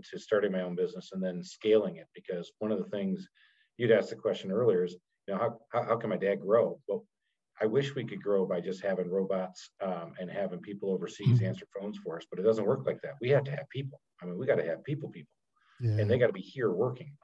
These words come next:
Speaker 1: And that's what, uh, one of the things I learned is to scale a business of mine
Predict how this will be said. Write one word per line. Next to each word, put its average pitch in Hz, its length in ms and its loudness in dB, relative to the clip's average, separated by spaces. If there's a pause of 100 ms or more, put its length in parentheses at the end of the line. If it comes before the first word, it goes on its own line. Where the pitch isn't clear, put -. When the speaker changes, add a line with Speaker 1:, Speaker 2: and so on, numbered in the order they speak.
(580)
Speaker 1:
And 107 200 2
that's 120 220 4
what, 117 200 4 (140)
uh, 87 160 -6 (120)
one 120 160 0
of 107 80 2
the 107 40 -4
things 107 220 2
I 98 60 6
learned 107 300 2
is 90 140 -8 (100)
to - 80 -18
scale 107 560 2
a - 40 -20
business 104 440 -2
of 82 160 -8
mine 90 420 -4